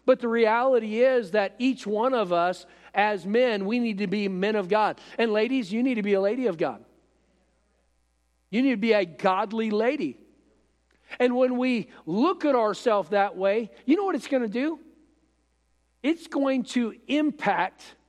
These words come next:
how we live. How does a man of God act? How does a man of God live? What would he do? What would he not do?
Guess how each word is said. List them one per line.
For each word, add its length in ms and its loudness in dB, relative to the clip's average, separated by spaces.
how 320 0
we 480 -4
live. 580 0
How 280 0
does 180 -4
a 80 2
man 260 0
of 140 -2
God 400 -2
act? 440 -4
How 180 2
does 200 -2
a 60 2
man 260 0
of 140 -2
God 480 0
live? 520 0
What 240 0
would 260 0
he 200 0
do? 320 0
What 300 0
would 160 2
he 160 -2
not 380 -4
do? 220 0